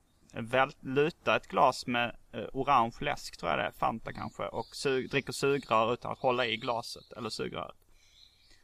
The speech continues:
Och säljtexten då är: "No money, no motivations, no job, no specialities, no talents, no qualifications, no plans,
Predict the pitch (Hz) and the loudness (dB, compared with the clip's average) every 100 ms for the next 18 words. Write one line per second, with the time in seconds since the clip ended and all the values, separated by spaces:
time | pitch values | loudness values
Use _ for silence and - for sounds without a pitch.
0 | _ - 175 165 - 131 - 151 143 123 | _ 2 4 4 4 2 2 2 6 6
1 | 104 - _ _ _ _ _ _ - - | 4 -4 _ _ _ _ _ _ -8 2
2 | 147 190 151 185 139 113 110 - _ _ | 8 8 10 8 8 4 -2 -10 _ _
3 | 143 180 147 147 147 - 147 180 131 - | 6 6 8 8 6 2 0 2 2 -2
4 | 92 80 - - - - - 139 151 131 | -4 -6 -6 -6 -6 -14 2 10 10 10
5 | 139 170 95 73 - - - - - 156 | 8 8 8 4 -2 -4 -6 0 2 8
6 | 175 156 - 160 - 175 190 131 113 - | 10 10 8 6 8 10 12 12 12 12
7 | - - - - - - 147 156 - 196 | 10 10 12 12 12 12 12 12 12 12
8 | 151 110 - - - - - - - 156 | 12 12 6 12 12 10 4 2 8 10
9 | 151 - 160 143 139 147 - 170 120 - | 10 10 12 12 8 4 10 10 10 8
10 | - - - - - - - 147 156 - | 6 6 10 10 8 6 8 12 12 12
11 | 185 175 127 113 - - | 12 12 12 8 4 2